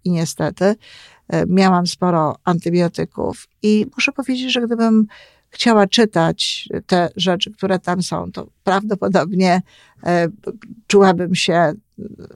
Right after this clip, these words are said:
gorzej, zwłaszcza że jestem osobą, która jest podatna na, n-, sugestie. E, muszę po prostu z tą sugestią, muszę, i to jest dobre słowo, wtedy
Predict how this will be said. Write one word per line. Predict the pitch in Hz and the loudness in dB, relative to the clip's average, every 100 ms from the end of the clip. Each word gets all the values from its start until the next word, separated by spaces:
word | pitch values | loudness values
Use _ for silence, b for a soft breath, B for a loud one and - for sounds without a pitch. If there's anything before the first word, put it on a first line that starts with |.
| _ - | _ 0
gorzej, | 202 190 - 170 170 - | 4 4 4 0 -6 -6
zwłaszcza | 175 175 170 185 | 0 0 0 -2
że | 196 | -2
jestem | 170 - 175 | -4 -4 -6
osobą, | - 156 156 165 165 175 214 B B | -6 -4 -4 0 2 0 -6 B B
która | - 190 185 | -6 0 2
jest | 175 226 247 - | 4 4 2 -4
podatna | - 160 156 156 - 175 156 - - | -6 -2 -2 -2 -6 -6 -6 -8 -6
na, | 165 160 156 - - | -4 -4 -6 -10 -12
n-, | 160 165 160 175 | -8 -8 -8 -10
sugestie. | - 160 160 156 - 185 202 b b b b | -10 -6 -4 -6 -2 0 0 b b b b
E, | 165 170 | 0 0
muszę | - 190 190 202 | 2 0 2 0
po | 190 | -2
prostu | - 170 - | -4 -6 -6
z | 175 | -10
tą | 180 170 | -6 -6
sugestią, | - 170 170 170 - 175 | -6 -4 -4 -4 -4 2
muszę, | 202 190 - - | 4 4 0 -6
i | 180 | -4
to | 165 | -4
jest | 165 | -2
dobre | 175 156 160 | -2 -2 -4
słowo, | - 147 - 190 208 B B B - | -6 -6 -2 -2 -4 B B B -18
wtedy | - - 185 170 180 185 | -4 2 2 2 2 0